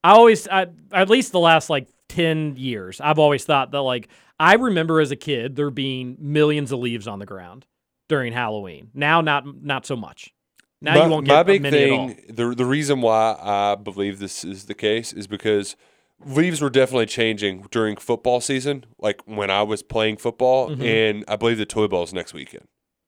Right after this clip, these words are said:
Speaker 2: You know? So,
Speaker 1: Wow.
Speaker 2: that's
Speaker 1: They still do that at Trinity?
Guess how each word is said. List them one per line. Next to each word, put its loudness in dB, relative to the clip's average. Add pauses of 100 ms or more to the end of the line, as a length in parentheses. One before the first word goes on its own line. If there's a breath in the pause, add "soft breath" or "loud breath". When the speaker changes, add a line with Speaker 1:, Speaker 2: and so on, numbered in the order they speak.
(300)
Speaker 2:
You 2
know? 0 (360)
So, 0
Speaker 1:
Wow. 2 (920)
Speaker 2:
that's -2 (300)
Speaker 1:
They -6
still -4
do -4
that -2
at -12
Trinity? -10